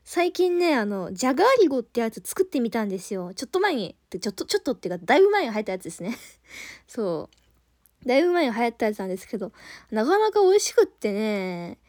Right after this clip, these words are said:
最近もずっとね、作っちゃってるんですよ。朝ごはんとかにね、やっぱ最適で、時間なくてもパパッと作れるし。<laughs> やばい、ちょっとゲップ出そう。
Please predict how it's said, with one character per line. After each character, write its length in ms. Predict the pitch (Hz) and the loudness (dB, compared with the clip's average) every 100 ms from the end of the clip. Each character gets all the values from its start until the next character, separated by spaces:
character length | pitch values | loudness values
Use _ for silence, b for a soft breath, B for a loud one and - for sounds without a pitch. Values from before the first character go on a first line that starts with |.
| b b _ | b b _
最 260 | - 294 | -4 -2
近 180 | 277 302 | 0 -2
も 80 | 277 | -2
ず 60 | 240 | -4
っ 20 | |
と 160 | - 302 | -2 0
ね、 160 | 269 | 0
作 180 | 196 - | -2 -6
っ 20 | |
ち 200 | 330 - | -6 -6
ゃ 20 | |
っ 40 | 233 | -8
て 200 | 208 208 | -4 -4
る 80 | 208 | -4
ん 60 | |
で 80 | 196 | -6
す 160 | 196 220 | -6 -4
よ。 240 | 190 175 | -4 -4
朝 220 | 190 311 | -4 -2
ご 100 | 302 | 0
は 120 | 370 269 | 0 -2
ん 80 | |
と 100 | 190 | -4
か 80 | 190 | -8
に 80 | 190 | -8
ね、 100 | 185 | -6
や 120 | 185 | -8
っ 40 | 202 | -8
ぱ 120 | - 196 | -10 -8
最 240 | - 220 | -6 -6
適 280 | - 240 226 | -4 -8 -4
で、 240 | 214 208 - | -4 -4 -8
時 140 | 185 | -10
間 180 | 220 311 | -6 -4
な 100 | 339 | -4
く 60 | 339 | -8
て 80 | 240 | -8
も 100 | 190 | -8
パ 120 | 202 | -8
パ 100 | 240 | -8
ッ 40 | |
と 120 | 262 196 | -8 -12
作 280 | - - | -14 -8
れ 80 | 208 | -6
る 100 | 190 | -6
し。 480 | 185 - 180 175 - _ _ B B | -8 -10 -8 -10 -12 _ _ B B
<laughs> 400 | 480 381 381 - | -10 -8 -12 -14
や 100 | - | -16
ば 60 | - | -14
い、 40 | |
ち 60 | - | -12
ょ 20 | |
っ 0 | |
と 60 | 185 | -8
ゲ 100 | 185 | -6
ッ 40 | |
プ 100 | 185 | -6
出 40 | 214 | -8
そ 120 | |
う。 40 | - | -10